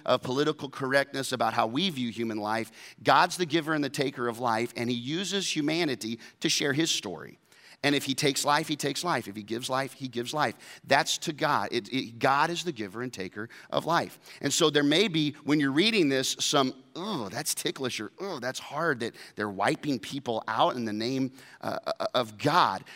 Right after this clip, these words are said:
What you need to, and I need to wrestle with is this upper and lower story that God is using this history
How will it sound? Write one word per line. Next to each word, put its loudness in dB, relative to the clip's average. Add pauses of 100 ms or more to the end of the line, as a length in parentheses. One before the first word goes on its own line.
What 2
you -2
need 2
to, 0 (320)
and 4
I 4
need 2
to 0
wrestle 0
with -4 (280)
is 4
this 2 (100)
upper 4
and 2
lower 0
story 0
that -2
God 0
is -2
using 0
this -2
history 0